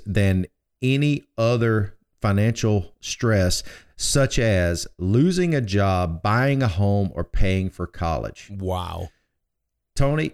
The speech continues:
Speaker 1: whenever you retire, I don't know about you, but when you retire, do you wanna have more stress or less stress?
Speaker 2: Well, obviously less.
Speaker 1: And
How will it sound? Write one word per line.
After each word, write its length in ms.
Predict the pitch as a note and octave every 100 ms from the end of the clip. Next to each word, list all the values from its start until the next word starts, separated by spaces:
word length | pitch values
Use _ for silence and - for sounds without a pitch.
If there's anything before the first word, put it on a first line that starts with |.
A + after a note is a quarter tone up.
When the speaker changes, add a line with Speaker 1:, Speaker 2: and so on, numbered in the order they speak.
| -
Speaker 1:
whenever 420 | C3 C3+ C#3+ C3
you 240 | B2 G#3
retire, 720 | B3 C3 - B2 G#2 E2 D#2 - - - _ _ _ _ -
I 120 | - D3+
don't 220 | G3+ D3
know 180 | C#3+ C#3+
about 320 | A#2+ A#2 F#2
you, 400 | G#2 C#3 F3+ - _ _ _ _ _ -
but 240 | A#2 C3+
when 180 | B2+ B2+
you 160 | D#3 A3+
retire, 640 | C#3+ - D3 D3 A2 G2+
do 120 | G#2
you 260 | A2 D3+ A3
wanna 260 | A3 D#3+
have 640 | C3 C#3 C3+ B2+ A#2 G2 _ _ _ _
more 500 | A#2 A2+ A#2+ D#3 G#3
stress 640 | G3+ - F#3+ G#3+ G#3+ - -
or 140 | - A#2+
less 480 | A2+ A2 A#2+ A2+ -
stress? 560 | - D#2+ - - - _
Speaker 2:
Well, 260 | D3 D#3+ G2
obviously 680 | G2 G2+ F2 E2+ - D2
less. 440 | D#2 D2+ F2+ - - _ _ _ _ _ _
Speaker 1:
And 340 | D3 C#3 C#3